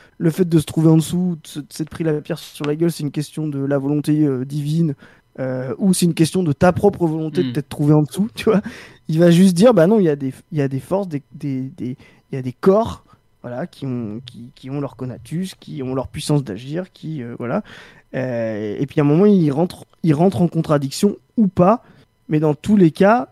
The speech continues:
Speaker 1: euh, il y a une nécessité au fait que ça arrive, quoi.
Speaker 2: Hmm.
Speaker 1: Euh, si, si toi tu t'es pris la pierre sur la gueule, Noé, bah, c'est parce que, euh, nécessairement, euh, t'étais, euh,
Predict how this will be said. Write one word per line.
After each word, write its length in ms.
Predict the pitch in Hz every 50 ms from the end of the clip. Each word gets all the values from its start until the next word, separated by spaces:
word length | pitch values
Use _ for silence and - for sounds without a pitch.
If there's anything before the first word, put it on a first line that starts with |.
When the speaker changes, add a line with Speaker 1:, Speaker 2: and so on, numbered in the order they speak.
| - -
Speaker 1:
euh, 640 | 147 139 131 131 123 123 131 131 127 131 135 135 131
il 100 | 135 147
y 60 | 147 151
a 40 |
une 180 | 151 156 156 156
nécessité 760 | 156 151 143 - 165 147 - - 147 - 180 202 247 262 - _ _ _ _ _ _ _ _ -
au 100 | 156 143
fait 360 | - - 214 226 214 - -
que 120 | - 185
ça 200 | - - 196 202
arrive, 360 | 196 175 175 160 151 147 143 _
quoi. 120 | - 123 135
Speaker 2:
Hmm. 220 | 127 117 113 110 110 110 - -
Speaker 1:
Euh, 240 | 127 127 123 113 120 _ - - _ _
si, 320 | - - - - 202 202 190
si 200 | - - 214 202 -
toi 140 | - 220 202
tu 120 | - 185
t'es 140 | - 175 160
pris 160 | - - 190
la 100 | 175 156
pierre 200 | 123 - 180 165
sur 140 | - - 139
la 120 | 131 117
gueule, 200 | 120 139 190 220
Noé, 260 | 202 175 135 151 190 208
bah, 260 | 170 107 95 71 - _ _ _ _ _ _ _ _ -
c'est 80 | - 127
parce 240 | - 123 117 - -
que, 100 | - 175
euh, 320 | 185 196 180 156 127 113 120
nécessairement, 960 | 139 135 135 - - 143 135 - 143 117 131 147 151 156 170 190 208 196 160
euh, 180 | 143 123 127
t'étais, 440 | 131 - 127 131 - 147 151 165 160
euh, 180 | 147 113 95